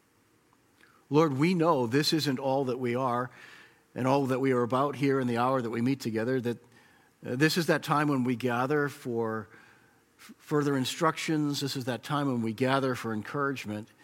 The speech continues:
But then you send us out into a world that badly needs representatives of Jesus.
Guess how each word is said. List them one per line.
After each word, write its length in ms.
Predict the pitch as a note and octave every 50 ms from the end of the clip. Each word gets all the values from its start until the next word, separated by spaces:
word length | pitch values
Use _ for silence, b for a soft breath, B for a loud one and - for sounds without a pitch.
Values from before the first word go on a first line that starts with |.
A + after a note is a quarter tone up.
| B B B B B B B B B
But 100 | C3+ B2+
then 140 | E3 E3
you 100 | D#3 D3+
send 300 | D3 - - G3+ G#3+ G3+
us 140 | F#3+ E3+ -
out 240 | F#3 E3+ E3 D3+ C3+
into 300 | C#3 C3 B2+ - D3 B2+
a 40 | A#2+
world 360 | B2 C3+ C#3 C#3 C3+ C3 A#2+
that 200 | B2 G#2+ - -
badly 560 | C#3 C3 C#3 D3 D#3 D#3+ E3 E3+ E3 D#3 D#3
needs 500 | C#3 C3+ C#3 C#3 C#3 C#3 C#3 C3 B2 A#2+
representatives 760 | A2+ B2+ C3 B2 - C3 A#2 B2+ B2+ B2 A#2+ A#2 A2 A2 G2+ -
of 80 | G#2+
Jesus. 600 | F#2 - G#2+ G#2+ F#2+ G#2+ - - - - - -